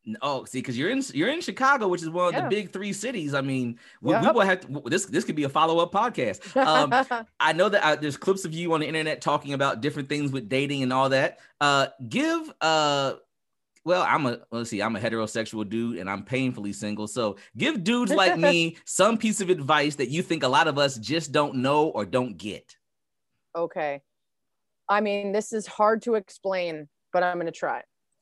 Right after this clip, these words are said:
Speaker 2: Confidence is the number one thing. And I know it's hard to fake it if you don't actually have it, but being sure of yourself and who you are and all your weird quirkiness and eccentricities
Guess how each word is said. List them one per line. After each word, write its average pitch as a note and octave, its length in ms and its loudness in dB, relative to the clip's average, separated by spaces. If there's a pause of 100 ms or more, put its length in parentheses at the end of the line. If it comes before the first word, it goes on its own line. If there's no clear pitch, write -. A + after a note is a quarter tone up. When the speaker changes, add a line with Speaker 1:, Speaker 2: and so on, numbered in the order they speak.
(280)
Speaker 2:
Confidence D4 840 0 (100)
is G3+ 140 -4
the F#3+ 80 2
number G#3 460 0
one G3 280 0 (160)
thing. C#3 240 -8
And F#3 100 0
I G#3+ 100 0
know C4+ 200 2
it's B3+ 140 -2
hard G3+ 320 0
to F#3 80 -8
fake F3+ 280 -4
it E3+ 140 -4
if D#3 160 -6
you E3 60 -12
don't E3+ 160 -8
actually D#3 340 -10
have C3+ 220 -4
it, - 120 -10 (520)
but G#3 240 2
being C#4+ 320 0
sure B3 460 4
of C4+ 120 4
yourself A3 460 0
and F#3 120 -4
who G3+ 100 -6
you F#3 320 -2
are D3 320 0
and F#3+ 140 0
all A#3 220 0
your A3+ 240 -6
weird G3 420 -2
quirkiness A#3+ 480 -4
and F#3+ 240 -8
eccentricities G3 800 -6